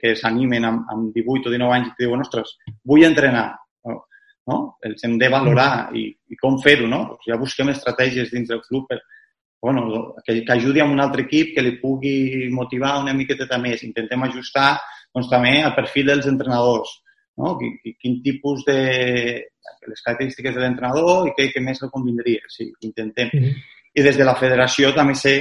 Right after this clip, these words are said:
Speaker 1: no? que, que estan intentant ara amb la formació online,
Speaker 2: Mhm.
Speaker 1: és un nou projecte que han tret ara, que és molt interessant perquè ajudarà als entrenadors,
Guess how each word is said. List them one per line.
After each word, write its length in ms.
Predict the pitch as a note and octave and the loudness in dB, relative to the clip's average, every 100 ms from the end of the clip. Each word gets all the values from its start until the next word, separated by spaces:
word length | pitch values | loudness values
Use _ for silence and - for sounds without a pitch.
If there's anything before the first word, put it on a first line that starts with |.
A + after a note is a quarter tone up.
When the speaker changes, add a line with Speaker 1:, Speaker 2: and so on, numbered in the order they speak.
| - - _ - | -2 -14 _ -8
Speaker 1:
no? 240 | B2+ F3+ - | -4 -2 -2
que, 220 | A#2 G#2+ | -4 -4
que 80 | A#2+ | -8
estan 360 | - A#2+ A#2+ A#2+ B2 | -2 0 0 0 -2
intentant 460 | A#2+ B2 B2 B2+ | -2 -2 0 2
ara 180 | B2+ B2+ | 2 2
amb 140 | B2+ | 2
la 160 | B2 A#2+ | 2 0
formació 540 | - A#2+ A#2+ - C3 B2 | -2 -2 -2 -2 0 0
online, 420 | A#2+ B2+ D#3 C4 - _ _ _ E3+ | 2 2 0 -4 -8 _ _ _ 2
Speaker 2:
Mhm. 280 | D#3 F3 A3 - - | 4 4 2 -8 -20
Speaker 1:
és 80 | - | -8
un 240 | A#2 A#2 | -6 -2
nou 160 | B2 B2 | 0 0
projecte 440 | B2+ A2+ A#2 - A#2+ | 0 -2 -2 -6 -8
que 100 | A2+ | -8
han 80 | A2+ | -4
tret 220 | A2+ B2+ | -4 -2
ara, 220 | C#3 D#3 - - _ - | -2 -4 -8 -18 _ -14
que 120 | - | -8
és 100 | A2+ | -2
molt 180 | A#2+ A#2+ | 0 0
interessant 540 | A#2 A#2+ B2 C3+ D3 | -2 -2 -2 -2 0
perquè 220 | C#3 B2+ | -2 -2
ajudarà 500 | A2+ A#2 A2+ A#2 A#2+ D#3+ - _ _ | 0 2 4 4 2 -2 -10 _ _
als 180 | A#2 A#2 | -4 -2
entrenadors, 640 | A#2 A#2+ A#2+ A#2+ C3 C#3+ | -2 -2 0 2 2 0